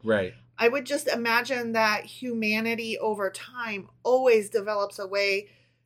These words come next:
Speaker 2: to deal
Speaker 1: Deal
Speaker 2: with
Speaker 1: with
Speaker 2: its
Speaker 1: grief
Speaker 2: dead.
Speaker 1: and deal with all that, yeah.
Speaker 2: I mean, cavemen everywhere, like, were putting rocks on bodies all at the same time because it kept wild animals from chewing up the bones.
Speaker 1: Sure.
Speaker 2: You know?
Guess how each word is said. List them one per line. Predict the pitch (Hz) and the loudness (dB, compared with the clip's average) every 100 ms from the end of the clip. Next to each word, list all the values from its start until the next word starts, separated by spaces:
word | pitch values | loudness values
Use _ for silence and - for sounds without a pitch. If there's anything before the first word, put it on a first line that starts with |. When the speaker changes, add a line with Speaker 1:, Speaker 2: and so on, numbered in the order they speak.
| _ | _
Speaker 2:
to | - 240 208 202 202 202 _ _ _ _ _ _ 95 | -6 2 6 6 4 0 _ _ _ _ _ _ -10
deal | - 120 | 8 10
Speaker 1:
Deal | 120 | 12
Speaker 2:
with | 113 | 10
Speaker 1:
with | |
Speaker 2:
its | 101 | 8
Speaker 1:
grief | 110 110 | 6 6
Speaker 2:
dead. | 120 339 | 6 6
Speaker 1:
and | 95 90 | -2 -2
deal | 98 | -4
with | 98 92 | -4 -4
all | 95 | -4
that, | 92 92 - | -4 -6 -12
yeah. | 78 - | -20 -10
Speaker 2:
I | 240 | -6
mean, | 254 233 156 - _ - - _ _ _ _ _ - | -4 -6 -8 -16 _ -20 -20 _ _ _ _ _ -2
cavemen | 339 302 294 302 285 277 - | 2 4 4 0 2 -2 2
everywhere, | 285 311 302 294 285 285 | 4 4 8 10 10 10
like, | 277 269 - | 8 6 -2
were | 262 269 254 247 | 6 8 8 4
putting | 277 294 269 233 | -2 -2 -2 6
rocks | 269 330 339 - - | 8 8 6 -4 0
on | 247 240 | 0 4
bodies | 247 285 294 233 214 | 8 8 6 0 4
all | 240 233 | 8 8
at | 226 | 8
the | 233 | 4
same | - 233 226 | 4 0 0
time | 220 247 220 233 254 254 | -2 2 4 2 0 -8
because | 226 - - 247 240 233 - - | -8 -8 -2 4 4 2 -6 4
it | 240 208 - | 6 4 -4
kept | 277 - _ _ _ 214 | -6 -8 _ _ _ 2
wild | 240 240 233 | 6 6 4
animals | 254 269 240 233 | 2 0 0 0
from | - 226 | -2 -4
chewing | 214 247 233 | -6 -6 -6
up | 226 | -6
the | 196 | -4
bones. | 247 247 165 - | -2 -2 -6 -12
Speaker 1:
Sure. | - - - - _ | 0 0 0 -16 _
Speaker 2:
You | 208 | -4
know? | 202 220 | 0 -2